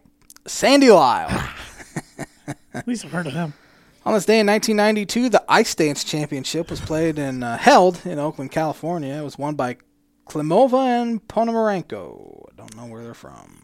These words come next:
Speaker 2: Guarantee you, you pronounced that better than I would have.
Speaker 1: <laughs> Who won the Players' Championship in ninety-two on this day?
Speaker 2: I'm sticking with Tom Kite.
Speaker 1: Davis Love the third.
Speaker 2: Ah, darn it. One of these days it's gonna be Tom Kite. <laughs>
Speaker 1: Nineteen ninety-four, Jimmy Johnson quit the Dallas Cowboys.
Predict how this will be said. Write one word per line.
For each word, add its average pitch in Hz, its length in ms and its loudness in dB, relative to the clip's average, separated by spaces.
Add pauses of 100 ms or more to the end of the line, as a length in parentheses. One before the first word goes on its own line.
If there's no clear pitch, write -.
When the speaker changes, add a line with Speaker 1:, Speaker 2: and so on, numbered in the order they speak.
Speaker 2:
Guarantee 165 380 0
you, 196 140 2
you 185 200 -2
pronounced 175 380 0
that 170 160 -4
better 170 140 2
than 165 80 0
I 151 100 -2
would 143 160 -8
have. 139 200 -10
Speaker 1:
<laughs> - 440 -8 (680)
Who - 80 0
won 208 120 8
the 190 80 0
Players' 190 300 2
Championship 190 520 -4
in 147 120 -6
ninety-two 170 520 -6
on 113 140 -6
this 82 160 -20
day? - 340 -20 (280)
Speaker 2:
I'm - 1000 -20
sticking 302 200 -2
with 269 100 2
Tom 269 160 6
Kite. 247 300 4 (340)
Speaker 1:
Davis 247 340 6
Love 247 280 4
the 220 80 -6
third. - 200 -2
Speaker 2:
Ah, 214 380 4
darn 185 240 -6
it. - 240 -10 (380)
One 240 120 0
of 294 60 0
these 220 80 -2
days 165 160 -4
it's 151 60 -10
gonna 151 80 -10
be 147 80 -10
Tom 165 200 -8
Kite. - 460 -6
<laughs> - 1000 -20
Speaker 1:
Nineteen 180 280 -2
ninety-four, 208 440 6
Jimmy 190 260 0
Johnson 185 420 0
quit 233 320 2
the 175 80 -4
Dallas 175 360 2
Cowboys. 208 680 0